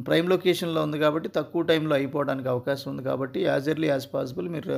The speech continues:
క్విక్‌గా రెస్పాండ్ అయితే తప్ప ఇది మనకి ఫ్లాట్ అందుబాటులో ఉండదని నేను అనుకుంటున్నాను. అలాగే ఇది మా, ఆ, మా చిల్డ్రన్ బెడ్‌రూమ్‌కి, ఆ, బయటకు ఉన్న బాల్కనీ అనమాట. ఈ బా-, యాక్చువల్‌గా ఈ బాల్కనీ నుంచి మొగలాజపురం కొండ మీద ఉన్న అమ్మవారు కూడా డైలీ,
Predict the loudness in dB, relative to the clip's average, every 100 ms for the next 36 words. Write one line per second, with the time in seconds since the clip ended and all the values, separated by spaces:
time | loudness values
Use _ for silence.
0 | -2 -4 -8 -8 -2 -2 -2 -4 -4 -2
1 | -4 -4 -8 -8 -8 -10 -10 -16 -20 -20
2 | _ -6 -4 -2 -4 -6 0 0 2 0
3 | -2 -4 -8 -6 -4 0 2 2 0 -2
4 | -2 -4 -2 -2 -4 -6 -6 -6 -4 -4
5 | -4 -6 -12 _ _ _ -8 0 2 2
6 | 2 0 0 -2 -2 0 0 0 0 0
7 | 0 -2 -2 -2 2 2 2 2 0 -2
8 | -2 0 0 -2 -6 -8 -4 -2 0 -2
9 | -4 -2 -2 -2 -2 0 2 0 0 -4
10 | -4 -4 -6 -6 -8 -12 _ -20 -20 _
11 | -4 0 0 0 0 0 2 4 4 4
12 | 2 -4 -4 -6 -6 -4 2 2 2 -2
13 | -2 -4 -2 -2 -4 -2 -2 0 0 0
14 | -2 -2 -2 -4